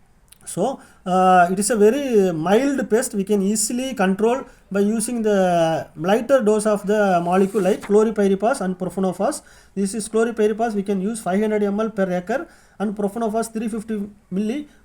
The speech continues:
per acre will give excellent control. If needed the biological, we can go for Beauveria bassiana. It is available in the name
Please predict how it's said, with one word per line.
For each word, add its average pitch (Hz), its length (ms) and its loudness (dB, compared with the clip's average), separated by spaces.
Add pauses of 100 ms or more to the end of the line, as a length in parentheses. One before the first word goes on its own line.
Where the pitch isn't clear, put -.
per 202 120 0 (140)
acre 233 320 -2 (180)
will 190 220 2
give 240 120 0 (100)
excellent 226 420 0
control. 180 340 -2 (260)
If 196 200 -2
needed 247 340 2
the 214 120 2
biological, 208 600 6
we 208 100 -2
can 202 180 2
go 208 140 4
for 233 80 2 (120)
Beauveria 226 500 4
bassiana. 185 480 0 (380)
It 180 140 -4
is 226 140 -8 (280)
available 226 560 0
in 208 100 -2
the 190 140 0
name 208 120 0